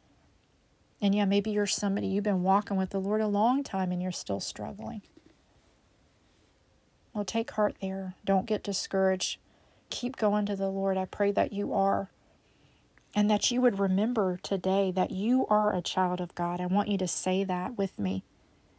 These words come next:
Now, let's say it together. I can't hear your saying it. I'm gonna trust that you are. Let's say it together. Let's say it three times. How about that? I am a child of God. I am a child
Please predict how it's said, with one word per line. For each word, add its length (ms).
Now, 320
let's 180
say 180
it 120
together. 600
I 140
can't 260
hear 120
your 160
saying 280
it. 60
I'm 160
gonna 160
trust 360
that 140
you 220
are. 300
Let's 160
say 220
it 100
together. 520
Let's 140
say 160
it 140
three 220
times. 400
How 80
about 240
that? 240
I 460
am 140
a 80
child 680
of 180
God. 420
I 580
am 160
a 80
child 800